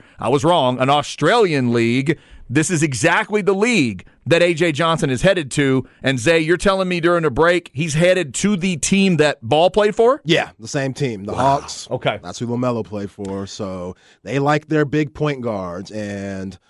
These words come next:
Speaker 2: A J, he's from that same area that LaMelo's from, that Southern California, Los Angeles area. So, yeah, they have a lot of similarities in their game. I just watched A J Johnson <laughs> highlights.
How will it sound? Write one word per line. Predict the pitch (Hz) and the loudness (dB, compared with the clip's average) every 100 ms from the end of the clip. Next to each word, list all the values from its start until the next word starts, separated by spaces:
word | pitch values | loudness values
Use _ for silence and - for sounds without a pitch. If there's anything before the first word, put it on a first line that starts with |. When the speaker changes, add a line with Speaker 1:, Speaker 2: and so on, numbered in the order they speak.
| _ _ _ _ _ _ | _ _ _ _ _ _
Speaker 2:
A | - 175 | -2 0
J, | 190 175 170 | 2 2 0
he's | 175 | 0
from | 214 208 | 0 0
that | 202 | -4
same | - 202 208 | -4 -2 0
area | 190 233 214 139 | 0 0 2 0
that | 113 | -4
LaMelo's | 110 113 110 98 | -6 -6 -8 -10
from, | - 117 92 85 | -12 -10 -10 -12
that | 87 101 | -16 -16
Southern | - 123 147 | -12 -8 -6
California, | 143 147 151 143 151 151 151 147 143 | -4 -2 -2 -4 -4 -2 0 0 0
Los | 143 123 104 | 0 -2 -4
Angeles | 139 143 139 139 139 139 | 0 0 0 -2 -2 -2
area. | 143 143 143 139 139 139 135 131 | 0 2 2 2 2 0 -2 -4
So, | - 123 113 107 107 98 _ _ _ | -8 -8 -6 -4 -6 -10 _ _ _
yeah, | 117 113 104 98 104 | -8 -6 -6 -8 -8
they | 117 123 | -4 -2
have | 127 | -2
a | 117 | -2
lot | 117 127 127 127 | 0 0 0 -2
of | 110 120 107 | -6 -10 -8
similarities | - 123 107 120 127 123 127 123 117 | -6 -6 -4 -2 0 0 -2 -2 -4
in | 113 | -6
their | 101 | -8
game. | 90 120 127 120 | -8 -6 -4 -4
I | 107 | -6
just | 110 101 | -8 -6
watched | 110 113 101 | -6 -6 -6
A | 113 | -6
J | 113 110 | -6 -8
Johnson | 120 117 110 120 | -6 -8 -8 -8
<laughs> | |
highlights. | 117 123 117 113 117 | -4 -4 -2 -4 -6